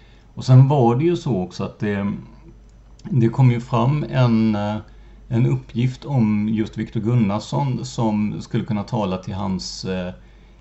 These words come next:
nackdel. Inte möj-, inte som, eh, Palmemördare, men sett till, eh, hans person.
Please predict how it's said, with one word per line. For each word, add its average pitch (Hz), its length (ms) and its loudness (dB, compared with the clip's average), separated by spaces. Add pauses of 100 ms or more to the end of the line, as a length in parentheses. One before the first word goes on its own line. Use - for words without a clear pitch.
(160)
nackdel. 110 1300 -2
Inte 117 580 -2
möj-, 127 360 2
inte 123 300 0
som, 98 460 -2
eh, 95 640 -4
Palmemördare, 107 840 -2
men 95 180 -4
sett - 280 -12
till, 92 440 -10
eh, 95 140 -6
hans 104 160 -6
person. 127 640 -4